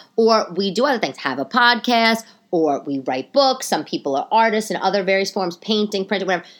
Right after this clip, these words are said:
Ellen decided she wanted to, she, she's Greek, Greek goddess of comedy. She, she's a devout Greek. She's also, funny, Sunday school teacher in the Greek Orthodox Church.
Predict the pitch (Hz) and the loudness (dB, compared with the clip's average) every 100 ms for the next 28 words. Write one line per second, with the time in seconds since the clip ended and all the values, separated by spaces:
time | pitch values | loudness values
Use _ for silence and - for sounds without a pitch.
0 | _ _ - 302 311 302 302 - 202 220 | _ _ 2 2 2 0 -2 -6 -8 -2
1 | 233 208 202 196 - - - 254 269 262 | 2 4 4 0 -4 -4 -2 0 2 2
2 | 247 - 175 - - 170 147 - - 226 | 0 -4 -8 -8 -8 -6 -8 -12 -4 -2
3 | 285 277 - _ _ _ _ 190 226 220 | -2 -6 -18 _ _ _ _ -4 -2 0
4 | 180 180 160 - 233 240 240 226 - - | 2 0 -4 -2 0 2 0 -2 -8 -8
5 | 180 - - - 165 151 156 156 180 170 | -6 -6 -8 -8 -6 -4 -2 2 2 0
6 | - 226 233 220 _ _ - 190 165 - | -2 -2 -2 -4 _ _ -6 -4 -4 -2
7 | 220 233 165 170 - 165 151 - - 226 | 0 0 -2 -2 -2 -2 -4 -6 -2 2
8 | 196 190 - 160 - 151 135 139 143 - | 2 -2 -4 -6 -4 -8 -4 -4 -4 -8
9 | _ _ _ _ _ _ 185 160 170 190 | _ _ _ _ _ _ -6 -4 -2 -4
10 | 156 156 151 143 - 151 143 - | -2 -4 -4 -6 -6 -6 -8 -10